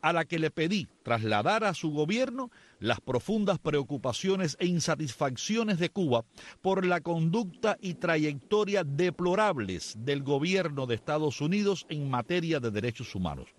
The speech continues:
Así escribió Gala. Y hasta ahí escribió, hasta ahí leo.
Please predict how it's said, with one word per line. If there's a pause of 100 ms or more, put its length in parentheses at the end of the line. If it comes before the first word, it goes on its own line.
(200)
Así
escribió
Gala. (500)
Y
hasta
ahí
escribió, (140)
hasta
ahí
leo.